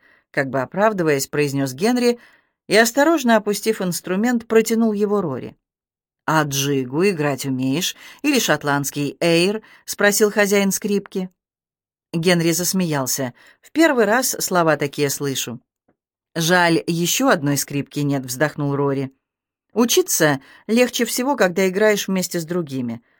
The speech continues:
В смысле, если ты не новичок. А ведь ты не новичок". "Ну, в общем-то, скрипка у меня с собой", сообщил Генри, — "в машине". Лео вопросительно взглянул на Грейс.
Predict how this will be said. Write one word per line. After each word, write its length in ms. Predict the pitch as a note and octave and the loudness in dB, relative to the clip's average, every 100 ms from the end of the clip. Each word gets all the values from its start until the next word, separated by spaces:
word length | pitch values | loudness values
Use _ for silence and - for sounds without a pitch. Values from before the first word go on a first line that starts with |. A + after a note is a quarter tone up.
| _ | _
В 60 | - | -2
смысле, 500 | B3 B3 A#3 A3 F#3 | 0 2 4 4 4
если 320 | G#3 A3 A3 | 0 0 0
ты 140 | G#3+ | 0
не 120 | G#3 G#3 | 0 2
новичок. 600 | G#3 A3+ - C#3 A#2 _ _ _ _ | 0 0 -2 -6 -6 _ _ _ _
А 120 | - D#3 | 0 2
ведь 220 | D3+ D#3 | 0 0
ты 140 | G3+ | 0
не 100 | G3 | 2
новичок". 680 | F#3+ F3+ F#3 - D#4 C4 - _ _ _ _ _ _ _ _ _ _ _ _ | 2 2 0 0 0 0 -4 _ _ _ _ _ _ _ _ _ _ _ _
"Ну, 220 | F3 E3+ | 0 2
в 100 | E3 | 2
общем-то, 360 | F3 - F3+ F3+ | 2 2 0 0
скрипка 400 | F3 G3 G3 - | 0 0 0 2
у 80 | F#3 | 2
меня 220 | F#3+ F#3 | 4 2
с 80 | F3 | 2
собой", 380 | G3 F#3+ D4 D4 | 2 2 2 2
сообщил 400 | D3+ C#3 - D3 | 0 0 0 -2
Генри, — 440 | B2+ C#3 C3 C3+ - _ | 0 0 0 -4 -8 _
"в 100 | F#3 | 2
машине". 600 | A#3 C#4+ - C3+ A#2+ - _ _ _ _ _ _ _ _ _ _ | 4 4 0 -4 -6 -8 _ _ _ _ _ _ _ _ _ _
Лео 520 | D#3+ F3 F3+ E3+ D#3+ - | 2 4 6 6 4 2
вопросительно 760 | D#3+ E3+ F3+ F3+ C#4 C4 A3+ | -2 2 2 2 -2 -2 0
взглянул 420 | G#3 F3+ F#3+ F#3+ F3+ | 0 -2 -2 0 0
на 140 | F#3 | 0
Грейс. 460 | D3+ C#3 A#2+ - | -2 -4 -4 -6